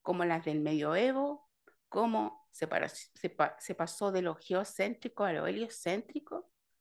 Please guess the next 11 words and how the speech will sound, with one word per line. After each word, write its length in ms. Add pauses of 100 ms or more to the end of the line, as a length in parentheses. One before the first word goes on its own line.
(440)
¿Se 80
dan 100
cuenta 320
lo 80
que 100
significa 500
<laughs> 80
eso 240
para 160
las 80
universidades? 680